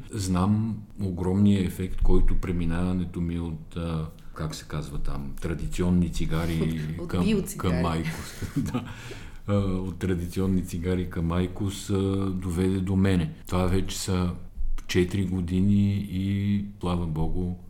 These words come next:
Speaker 1: а, се чувствам прекрасно.
Speaker 2: Мисля, че
Speaker 1: Н-
Speaker 2: още първия ден акциите на Филип Морис са се дигнали с нещо като
Speaker 1: Да.
Speaker 2: три цяло и три процента. Това
Speaker 1: Но,
Speaker 2: е огромен
Speaker 1: но,
Speaker 2: пазар за
Speaker 1: но
Speaker 2: компанията. Да.
Speaker 1: факта, че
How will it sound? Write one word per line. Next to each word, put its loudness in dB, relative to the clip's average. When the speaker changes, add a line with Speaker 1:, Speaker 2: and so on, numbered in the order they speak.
Speaker 1:
а, 0
се -6
чувствам 0
прекрасно. -4
Speaker 2:
Мисля, -6
че 2
Speaker 1:
Н- 10
Speaker 2:
още 2
първия -2
ден 2
акциите -4
на -4
Филип -4
Морис -2
са -10
се -8
дигнали -4
с -8
нещо -6
като -10
Speaker 1:
Да. -8
Speaker 2:
три -4
цяло 0
и -4
три -6
процента. -8
Това 4
Speaker 1:
Но, 6
Speaker 2:
е 4
огромен 2
Speaker 1:
но, 6
Speaker 2:
пазар 0
за -4
Speaker 1:
но 6
Speaker 2:
компанията. 0
Да. -10
Speaker 1:
факта, -2
че 0